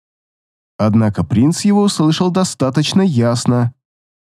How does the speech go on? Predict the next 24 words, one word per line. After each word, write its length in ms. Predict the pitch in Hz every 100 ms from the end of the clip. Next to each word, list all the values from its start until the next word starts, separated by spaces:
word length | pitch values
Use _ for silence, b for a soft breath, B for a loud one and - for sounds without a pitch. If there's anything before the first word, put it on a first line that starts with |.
| _ _ -
«Гоблины, 680 | 95 92 - 208 135 107 104
ваше 320 | 107 - 139
высочество», — 760 | 135 135 190 123 - 85 78 - _ _ _ _ _ _ _ -
ответил 480 | 110 127 113 98
разведчик, 580 | 92 147 240 - 220 - - _ _ -
вернув 360 | 147 226 262
себе 240 | - 220 214
четкость 500 | 147 170 202 190 -
своей 300 | 104 120 170
речи. 440 | 98 - 104 107 - _ _ _ _ _ -
Он 260 | 101 95
уже 220 | 131 156 190
был 180 | 202
готов 380 | 190 185 151 151
к 100 | -
последствиям 880 | - 92 98 147 185 - 180 180 147 _ _ _ -
и 80 | 202
знал, 340 | 208 214 208
как 240 | 175 131
именно 280 | 160 202 196
будет 300 | 165 147 131
проходить 540 | - 92 85 107 175 127
этот 240 | 131 160
разговор 600 | 175 160 85 101 120 104